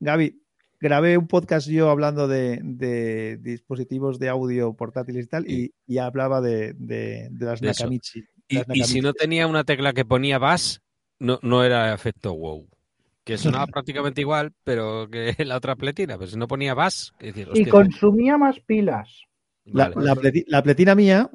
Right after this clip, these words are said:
Speaker 1: la pletina mía es autorreverse, ya, porque luego el autorreverse fu-, es mucho más cómodo que eso de dar la vuelta, que era muy llamativo, eh, efectivamente. La mía, la que, lo que tiene, que también llama mucho la atención cuando la gente lo ve, es que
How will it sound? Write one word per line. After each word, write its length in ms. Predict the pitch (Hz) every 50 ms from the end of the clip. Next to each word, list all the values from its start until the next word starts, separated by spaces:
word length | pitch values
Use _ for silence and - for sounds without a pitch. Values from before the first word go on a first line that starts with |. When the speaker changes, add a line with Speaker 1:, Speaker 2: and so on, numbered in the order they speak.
| -
Speaker 1:
la 140 | - 135 127
pletina 320 | 127 127 120 147 151 156
mía 160 | 151 156 156 143
es 80 | -
autorreverse, 560 | 139 123 113 123 117 120 120 131 127 - - -
ya, 180 | 123 123 123 127 180 - -
porque 200 | 127 113 107 117
luego 160 | 117 117 120
el 80 | 117
autorreverse 500 | 117 113 107 113 110 117 120 127 120 139
fu-, 140 | 131 - - -
es 220 | 147 131 - -
mucho 160 | 139 123 135
más 160 | 123 120 117
cómodo 340 | - - 127 123 123 123 120
que 60 | 117
eso 120 | 123 131 135
de 80 | 127
dar 140 | 127 120 120
la 80 | 123 120
vuelta, 320 | 120 120 135 139 135 143
que 60 | 123
era 100 | 127 120
muy 140 | 120 123 120
llamativo, 520 | 113 123 113 117 113 - 120 123 143 139 131
eh, 140 | 123 120 117
efectivamente. 680 | 110 113 120 107 120 117 117 120 120 120 120 156 156 180 - _ _ _ _ _ _ - _ _ _
La 180 | 127 131 131
mía, 220 | 139 147 151 170 170
la 140 | 160 151
que, 100 | 143 156
lo 120 | - 143 139
que 120 | 139 135
tiene, 260 | 120 143 156 160 175
que 80 | 160 156
también 300 | 143 147 143 147 147 143
llama 180 | 147 143 143 143
mucho 200 | 139 143 - 139
la 40 |
atención 300 | 131 139 135 - - 151
cuando 160 | 143 131 123 120
la 60 | 120
gente 240 | - 143 127 - 139
lo 60 | 143
ve, 160 | 151 160 156 -
es 180 | - 139 -
que 220 | - - 127 127